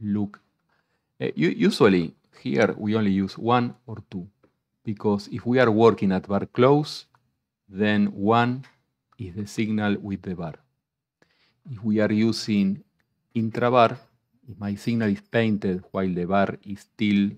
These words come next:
forming, then I usually prefer one bar ago, because this bar has a well-defined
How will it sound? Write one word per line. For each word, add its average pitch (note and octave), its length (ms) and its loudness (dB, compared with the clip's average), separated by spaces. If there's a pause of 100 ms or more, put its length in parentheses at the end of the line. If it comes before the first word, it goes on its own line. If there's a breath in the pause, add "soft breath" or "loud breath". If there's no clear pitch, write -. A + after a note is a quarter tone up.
(120)
forming, G#2 640 -2 (640)
then A#2+ 220 0
I A#2 60 2
usually A2+ 460 2
prefer G2 580 -2 (100)
one G#2 300 -8
bar G2 140 -6
ago, G2+ 360 -2 (140)
because - 480 -16 (320)
this G2+ 220 -6
bar G2+ 280 2 (120)
has G2 320 -6
a F2+ 280 -2 (100)
well-defined F#2 960 -2